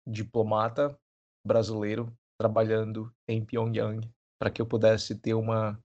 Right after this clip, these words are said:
imersão maior com os locais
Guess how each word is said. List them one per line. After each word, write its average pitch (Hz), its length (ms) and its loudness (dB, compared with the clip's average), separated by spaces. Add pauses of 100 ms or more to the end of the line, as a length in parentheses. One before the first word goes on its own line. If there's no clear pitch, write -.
(280)
imersão 113 680 4 (380)
maior 110 500 4 (580)
com 120 100 -4
os 104 100 -2
locais 110 800 0